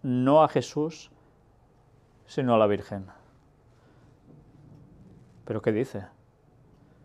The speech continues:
Pero en fin, como siempre, tanta gente diciendo amén cuando termina, sin enterarse que está diciendo barbaridades absolutas.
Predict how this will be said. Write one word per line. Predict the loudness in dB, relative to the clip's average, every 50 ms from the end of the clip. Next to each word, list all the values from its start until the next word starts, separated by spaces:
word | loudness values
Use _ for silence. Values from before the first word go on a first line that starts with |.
| -20 -20 -20 -20 -20 -20 -20 -20 -20 -20 -20 -20 -20 -20 -20 -20 -20 -20 -20 -20 -20 -20 -20 -20 -20 -20 -20 -20 -20 -20 -20 -20 -20 -20 -20 -20 -20 -16 -8
Pero | -4 -2 -2
en | -2 0
fin, | -2 -4 -4 -4 -12 -18 -20 _ _ -20 -12 -4
como | -2 0 0 0 0
siempre, | 2 0 0 0 2 0 0 0 -2 -4 -10 -14 _ _ 0
tanta | 2 2 2 2 2 0 2
gente | 2 2 0 0 0 -2 -2
diciendo | 0 0 -2 -2 0 0 2 2 4 4 6 6 6
amén | 6 4 2 -2 -2 -2 0
cuando | 2 2 2 4 2 0 0
termina, | 0 0 -2 -2 -4 -4 -4 -4 -4 -6 -8 -12 _ _ _ _ _ _ _ _ _ _ _ _ _ -14
sin | -6 -4 -2 -2
enterarse | -2 -2 0 2 4 4 4 2 0 -4
que | -4
está | -4 -2 0 -2
diciendo | 0 0 -4 -4 -6 -6 -4 -2 -2 0
barbaridades | 0 0 0 0 -2 -2 -2 -4 -4 -4 -4 -6 -6 -10
absolutas. | -12 -12 -12 -10 -10 -10 -10 -12 -16 -18 -18 -20 -20 -20